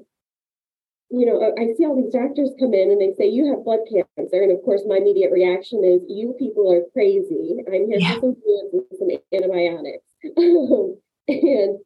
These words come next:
Speaker 1: they said, "No, like, we, we need to get you in the I C U. We need to get you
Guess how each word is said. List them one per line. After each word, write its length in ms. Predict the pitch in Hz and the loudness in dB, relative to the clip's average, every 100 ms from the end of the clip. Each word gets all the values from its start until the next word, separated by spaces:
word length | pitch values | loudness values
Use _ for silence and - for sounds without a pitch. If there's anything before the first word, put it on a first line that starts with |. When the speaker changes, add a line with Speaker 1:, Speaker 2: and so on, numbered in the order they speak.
| _ _ _ | _ _ _
Speaker 1:
they 180 | 202 185 185 | -4 -4 -2
said, 120 | 175 | 0
"No, 380 | 185 190 190 - | 0 2 0 0
like, 120 | 165 - 160 - | -4 -6 -12 -14
we, 480 | 185 202 208 202 - - _ _ _ _ _ - | -12 -6 0 0 -2 -8 _ _ _ _ _ -8
we 180 | 208 233 | -4 -2
need 220 | 247 254 | 0 0
to 60 | 269 | -2
get 220 | - 185 | -2 -2
you 180 | 208 196 | 2 2
in 100 | 190 | 2
the 120 | 180 165 | 0 0
I 140 | 170 - | -2 -2
C 60 | 233 202 147 | -4 -2 -2
U. 320 | 139 240 - _ | -2 -4 -8 _
We 100 | 208 | -2
need 240 | 214 208 202 | 2 2 2
to 120 | 196 | 0
get 200 | 196 190 | -4 -4
you 160 | 196 | -6